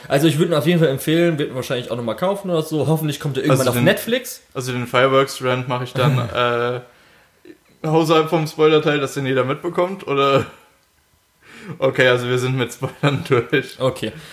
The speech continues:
Speaker 1: gut, dann, ähm, sind wir jetzt fertig. Und also I Want to Eat Your Pan-, Pan-,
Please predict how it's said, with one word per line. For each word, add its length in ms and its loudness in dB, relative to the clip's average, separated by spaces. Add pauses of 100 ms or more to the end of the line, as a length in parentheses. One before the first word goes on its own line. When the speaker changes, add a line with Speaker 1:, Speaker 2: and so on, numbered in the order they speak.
(180)
Speaker 1:
gut, 380 -2
dann, 440 2
ähm, 200 -2
sind 160 -4
wir 80 2
jetzt 200 -2
fertig. 440 -2 (420)
Und 420 2
also 300 4
I 80 2
Want 140 0
to 80 -4
Eat 140 -6
Your 120 2
Pan-, 320 0
Pan-, 260 -2